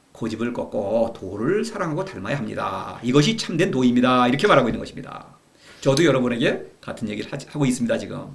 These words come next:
그렇습니다. 도를 사랑하고 닮는 것만이, 그리고 삼부를 발휘하는 것만이 그것이 인생의 길이다.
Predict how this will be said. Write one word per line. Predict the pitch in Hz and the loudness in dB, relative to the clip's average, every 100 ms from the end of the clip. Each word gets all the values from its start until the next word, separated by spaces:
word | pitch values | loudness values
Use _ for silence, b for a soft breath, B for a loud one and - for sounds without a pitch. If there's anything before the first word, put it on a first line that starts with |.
| - | -18
그렇습니다. | - - - - - B B B B | -20 -20 -18 -20 -20 B B B B
도를 | 127 127 135 127 160 202 254 - B B B | 2 4 4 6 8 8 8 2 B B B
사랑하고 | - 147 139 127 123 131 - - - _ | -6 0 2 2 0 0 0 -4 -16 _
닮는 | - 95 101 117 165 | -12 -8 -2 0 2
것만이, | 127 107 107 110 95 | 0 0 -2 -2 -4
그리고 | 92 117 | -4 -4
삼부를 | 127 - 190 180 190 180 | -4 -6 -6 -2 0 2
발휘하는 | 147 147 139 | 2 4 4
것만이 | 131 123 120 208 247 B B B | 2 2 4 4 4 B B B
그것이 | 151 147 175 175 220 254 | 6 10 10 10 8 8
인생의 | 165 151 139 127 | 8 8 8 8
길이다. | 113 113 101 98 95 | 6 2 -2 -6 -8